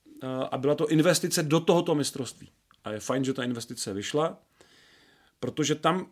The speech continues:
eh, všichni soupeři bez výjimky vsadili na ten dorazový ročník dva tisíce dva a Radim Rulík tam vzal hodně hráčů dva tisíce tři a čtyři,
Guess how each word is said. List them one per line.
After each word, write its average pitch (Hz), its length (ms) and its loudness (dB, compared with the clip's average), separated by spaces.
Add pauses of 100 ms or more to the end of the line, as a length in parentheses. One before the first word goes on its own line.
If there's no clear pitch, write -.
eh, 131 40 -4 (680)
všichni 202 400 0
soupeři 185 400 2
bez 160 220 2
výjimky 127 640 0
vsadili 147 500 0
na 143 80 -2
ten 156 180 0
dorazový 139 440 2
ročník 123 380 -4
dva 127 140 -8
tisíce 135 400 -6
dva 101 360 -2 (640)
a 98 120 -8
Radim 131 260 2
Rulík 139 220 2
tam 143 220 0
vzal 127 340 -2
hodně 135 320 0
hráčů 123 380 0
dva 113 160 -4
tisíce 117 360 -8
tři 117 240 -8
a - 80 -10
čtyři, 117 440 -10